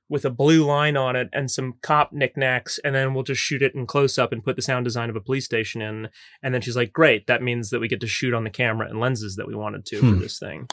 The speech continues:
Speaker 2: Yeah.
Speaker 1: Um, so having, having a direct relationship with your producers and having many production meetings beforehand, it's nothing special. You take a table out and a
Speaker 2: Yeah.
Speaker 1: couple of fold out chairs and then sit down with laptops and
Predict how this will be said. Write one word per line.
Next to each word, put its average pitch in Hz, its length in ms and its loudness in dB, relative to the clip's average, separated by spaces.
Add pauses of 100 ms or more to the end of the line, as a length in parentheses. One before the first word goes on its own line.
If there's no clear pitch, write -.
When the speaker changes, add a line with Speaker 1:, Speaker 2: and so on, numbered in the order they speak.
Speaker 2:
Yeah. 92 160 -2
Speaker 1:
Um, 110 460 0 (260)
so 143 180 2
having, 160 460 4
having 156 300 0
a 143 60 2
direct 139 320 0
relationship 127 600 -2
with 117 140 -8
your 117 80 -4
producers 120 560 -4
and 110 200 -6
having 120 380 -2
many 120 360 0
production 120 360 -4
meetings 113 280 -8
beforehand, 117 600 -6 (360)
it's 147 100 -6
nothing 185 240 2
special. 139 400 0
You 127 100 -8
take 135 200 -2
a 131 40 -6
table 135 360 0
out 120 180 -2
and 117 80 0
a - 20 2
Speaker 2:
Yeah. 87 40 6
Speaker 1:
couple 90 180 0
of 120 80 -4
fold 135 220 -2
out 98 160 -2
chairs 98 400 -4
and 110 100 -8
then 107 160 -8
sit 117 180 -6
down 113 200 -6
with 113 80 -10
laptops 110 500 -4
and 113 300 -10